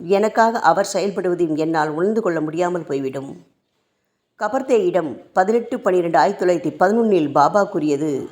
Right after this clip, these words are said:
"நீ உணவு உண்டு வேப்ப மரத்தின் நறுமண தென்றலை ரசித்து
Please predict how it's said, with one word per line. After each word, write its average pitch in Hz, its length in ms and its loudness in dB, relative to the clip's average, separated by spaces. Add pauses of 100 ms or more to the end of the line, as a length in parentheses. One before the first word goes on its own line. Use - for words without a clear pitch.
(520)
"நீ 262 220 -2
உணவு 233 420 0
உண்டு 202 500 0
வேப்ப 226 300 4
மரத்தின் 190 480 2
நறுமண 208 380 4
தென்றலை 175 480 2
ரசித்து 160 760 -2